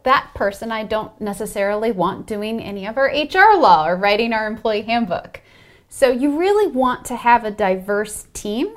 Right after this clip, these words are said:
of specialists when it comes to legal needs.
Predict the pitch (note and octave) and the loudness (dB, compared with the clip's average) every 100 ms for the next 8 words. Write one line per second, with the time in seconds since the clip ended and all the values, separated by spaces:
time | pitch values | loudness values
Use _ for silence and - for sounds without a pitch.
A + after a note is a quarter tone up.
0 | F#4 G#3 - - A#3+ A#3+ - G3 F#3+ - | -8 -10 -12 -4 -2 -2 -4 -6 -6 -12
1 | - F#3+ F#3+ - F#3 F#3 - F#3 F3 G3+ | -12 -12 -12 -10 -10 -8 -12 -10 -10 -8
2 | A3+ C#4+ C4 - - | -4 -4 -4 -8 -16